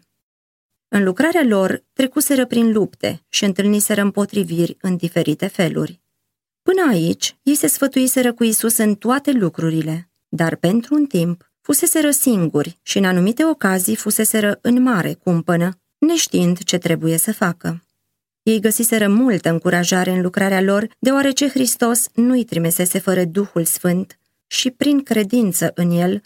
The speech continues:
săvârșiseră multe minuni. Dar acum aveau nevoie să fie hrăniți din pâinea vieții. Aveau nevoie să meargă într-un loc retras, unde să poată sta în comuniune cu Hristos și să primească îndrumări pentru lucrarea lor viitoare.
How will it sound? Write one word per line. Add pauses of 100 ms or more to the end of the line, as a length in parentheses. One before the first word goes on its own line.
săvârșiseră
multe
minuni. (640)
Dar
acum (140)
aveau
nevoie
să
fie
hrăniți
din
pâinea
vieții. (480)
Aveau
nevoie
să
meargă
într-un
loc
retras, (160)
unde
să
poată
sta
în
comuniune
cu
Hristos (100)
și
să
primească
îndrumări
pentru
lucrarea
lor
viitoare.